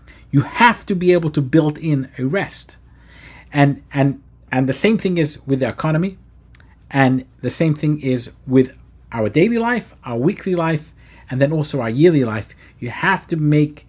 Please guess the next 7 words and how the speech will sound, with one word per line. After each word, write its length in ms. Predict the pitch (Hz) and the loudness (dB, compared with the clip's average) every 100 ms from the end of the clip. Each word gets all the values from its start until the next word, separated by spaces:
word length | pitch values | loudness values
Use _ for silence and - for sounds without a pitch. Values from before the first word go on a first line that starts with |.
| _ _ | _ _
and 340 | 120 113 101 - | -6 -6 -8 -2
build 220 | 147 143 | 2 2
in 100 | 131 | 0
time 380 | 123 123 117 107 - - _ _ _ _ | -2 -4 -4 -6 -16 -20 _ _ _ _
for 300 | - - 131 | -20 -6 -4
a 100 | 120 | -2
vacation. 540 | 113 113 135 117 - | -4 -4 -4 -4 -6